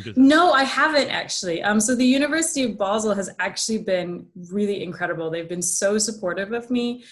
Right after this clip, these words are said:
Speaker 2: and they've really helped me out. For example, when journalists, um, stopped being able to send photographers out, uh, the University of Basel, um, arranged a photographer for me to get some headshots because all I had was selfies.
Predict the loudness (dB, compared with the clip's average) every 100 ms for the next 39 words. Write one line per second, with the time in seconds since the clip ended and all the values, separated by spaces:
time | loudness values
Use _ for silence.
0 | -20 -6 -4 -2 -4 -4 0 2 2 0
1 | -2 -2 -6 -2 -2 -2 -4 -6 -4 -4
2 | -4 -2 0 0 -4 -4 -4 -2 -6 -6
3 | -8 -8 _ -20 _ -6 -2 -2 0 0
4 | -2 -4 -4 -2 -4 -4 -4 -4 -6 -6
5 | -2 -2 0 -2 -2 -2 -4 -4 -8 _
6 | _ -6 -2 0 -2 -2 -2 0 -2 -2
7 | -2 -2 -2 0 0 0 0 -2 -4 -4
8 | -4 -4 -4 -2 0 0 0 -6 -4 -2
9 | -2 -4 -6 -4 -6 -6 -6 -6 -6 -6
10 | -8 -6 -4 -4 -4 -6 -10 -8 -4 -2
11 | -2 -4 -6 -8 -8 -6 -6 -6 -6 -8
12 | -8 -8 -8